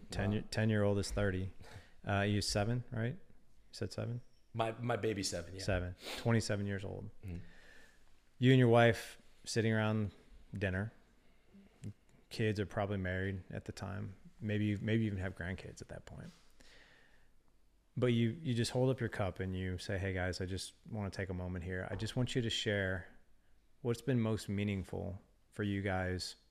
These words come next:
Speaker 1: over the past twenty years." What would they be telling you that hasn't happened yet?
Speaker 2: What would they be telling me about their last twenty years? That
Speaker 1: With, yeah, with you.
Speaker 2: With, with me and
Speaker 1: With,
Speaker 2: our rela-
Speaker 1: with you and the family and, yeah,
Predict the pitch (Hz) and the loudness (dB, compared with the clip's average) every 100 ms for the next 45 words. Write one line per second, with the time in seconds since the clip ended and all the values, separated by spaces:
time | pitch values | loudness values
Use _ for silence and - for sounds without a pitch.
0 | _ 104 98 90 101 92 - 98 92 92 | _ -6 -4 -2 -2 -2 -4 -6 -6 -6
1 | 92 107 - - - - - - - - | -8 -10 -12 -16 -20 -20 -20 -20 -20 -20
2 | - - - - 120 123 123 117 101 120 | -20 -20 -20 -6 4 6 8 6 4 2
3 | 110 107 92 92 92 90 92 98 95 101 | 2 2 0 -2 -2 -2 -4 -4 -8 -10
4 | - 98 92 185 220 _ - - _ _ | -8 -8 -8 -10 -14 _ -20 -20 _ _
5 | _ _ _ _ _ - - - _ - | _ _ _ _ _ -20 -20 -20 _ -20
6 | - _ _ _ _ _ _ _ _ _ | -20 _ _ _ _ _ _ _ _ _
7 | _ _ - - - - - - - - | _ _ -20 -20 -20 -20 -20 -20 -20 -20
8 | - - 120 131 123 120 101 110 110 107 | -20 -6 4 6 6 2 2 2 2 -2
9 | - 110 104 101 95 92 87 90 98 95 | -2 -4 -2 -2 -2 -2 -2 -4 -2 -2
10 | 95 90 90 - 98 92 90 - 92 - | -2 -2 -2 -4 -6 -6 -6 -8 -6 -8
11 | - 101 104 - - 95 90 85 92 87 | -4 -2 -2 -4 -6 -4 -2 -4 -4 -4
12 | 87 - - - - 113 - 113 - 101 | -6 -12 -20 -20 -8 -6 -2 -2 0 0
13 | 95 127 120 90 123 110 113 113 104 87 | 4 6 6 4 0 4 4 4 2 -2
14 | 101 101 104 104 98 87 85 92 87 | -6 -4 -2 -2 -2 -4 -4 -4 -4